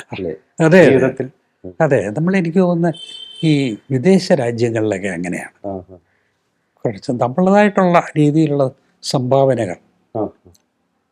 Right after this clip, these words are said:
Speaker 2: എന്തെങ്കിലും നമുക്ക്
Speaker 1: സമൂഹത്തിന്.
Speaker 2: അതെ, അതെ, അതെ. അത് ചെയ്യണം എന്നുള്ളതാണ് ഒരു ദർശനം.
Speaker 1: ഉം.
Speaker 2: നമുക്ക് അങ്ങനെ സൊസൈറ്റിയെ, സമൂഹത്തിനെ നല്ല രീതിയിൽ സേവിക്കാം.
Speaker 1: ഉം.
Speaker 2: അത്, അതല്ലേ നല്ലത്.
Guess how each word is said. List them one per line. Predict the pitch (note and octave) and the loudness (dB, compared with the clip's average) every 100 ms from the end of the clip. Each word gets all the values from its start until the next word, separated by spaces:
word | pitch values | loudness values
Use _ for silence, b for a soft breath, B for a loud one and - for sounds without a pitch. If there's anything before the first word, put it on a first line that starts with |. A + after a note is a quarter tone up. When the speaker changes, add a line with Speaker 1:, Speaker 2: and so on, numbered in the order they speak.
| _ | _
Speaker 2:
എന്തെങ്കിലും | C#3 D3+ G#3 A3+ G#3 | 0 2 2 2 2
നമുക്ക് | D3 A2 G2 A2+ | 0 -2 -4 -4
Speaker 1:
സമൂഹത്തിന്. | A#2 G#2+ - F#2 - | -2 -6 -8 -4 2
Speaker 2:
അതെ, | F#3+ D#3+ A#2+ | 4 6 4
അതെ, | F2 | 2
അതെ. | D#2 D#2+ - _ _ _ _ _ | -6 -12 -20 _ _ _ _ _
അത് | D#3+ D3+ | -2 -2
ചെയ്യണം | - C3+ C#3 D#3 | -2 0 0 0
എന്നുള്ളതാണ് | D3+ D3 B2 A#2+ A2 G#2 _ _ _ _ _ | -2 -2 -4 -4 -6 -10 _ _ _ _ _
ഒരു | B2+ A#2 | -2 0
ദർശനം. | G#2+ A2+ - F2 - _ - | 0 -2 -2 -8 -8 _ -16
Speaker 1:
ഉം. | F#2+ F2+ _ _ _ - | -14 -16 _ _ _ -4
Speaker 2:
നമുക്ക് | A2 G#2 | -2 0
അങ്ങനെ | A#2 B2 C3+ | -2 -2 -4
സൊസൈറ്റിയെ, | - A#2+ - E3+ F#3 F#3 C3 - _ _ _ | -4 -4 0 0 0 -2 -4 -4 _ _ _
സമൂഹത്തിനെ | - C3 C3 D#3+ F3 F3 D#3 C#3+ _ _ _ _ _ - | -6 -4 0 0 0 -2 -6 -6 _ _ _ _ _ -4
നല്ല | E3 A3 | 0 2
രീതിയിൽ | A#3 A3+ G#3+ G#3 F#3+ D3+ | 2 2 2 2 0 -2
സേവിക്കാം. | - E3 D3+ A2+ F2+ - _ _ - | 0 2 2 2 -4 -6 _ _ -10
Speaker 1:
ഉം. | G#2+ F#2+ - _ - | -8 -8 -12 _ -6
Speaker 2:
അത്, | A#2 | -2
അതല്ലേ | B2 A2+ C3+ C#3 D3 | 0 0 -2 -2 -2
നല്ലത്. | B2 A2+ G#2+ F#2+ | -2 -2 -2 -4